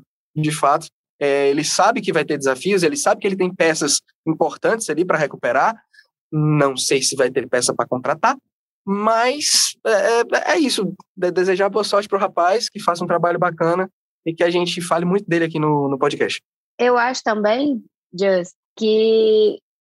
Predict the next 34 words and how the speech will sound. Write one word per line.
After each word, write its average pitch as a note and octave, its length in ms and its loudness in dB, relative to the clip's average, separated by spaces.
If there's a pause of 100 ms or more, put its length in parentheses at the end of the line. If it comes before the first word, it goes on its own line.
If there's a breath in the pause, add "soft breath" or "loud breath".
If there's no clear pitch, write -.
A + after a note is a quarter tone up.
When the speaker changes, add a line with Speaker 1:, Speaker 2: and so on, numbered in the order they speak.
Speaker 2:
assim, D4 360 0 (160)
por C4+ 160 4
onde F4+ 300 2
ele D4 320 2
che-, - 160 -4
ele G#3+ 180 2
passou, A3 800 0
ele A#3+ 220 0
chegou B3 320 0
com B3+ 140 -2
muito C4 200 -2
comprometimento, C#4 960 0
né? G#3 160 4
Por A3 160 -6
mais A3+ 260 0
que A#3+ 120 -6
não G#3+ 160 0
tenha G3+ 240 0
dado F#3 240 2
certo, G#3 540 2
ou F#3 140 -6
tenha G3+ 300 0
dado F#3 260 0
certo, G#3+ 520 0 (240)
ele G#3+ 320 0
sempre A#3+ 340 0
se C#4 100 -4
mostrou C4 440 0
essa B3 240 0
pe-, A#3+ 280 0
essa G#3 540 2
figura G#3 340 2
muito G#3 380 -2
profissional G#3 1040 0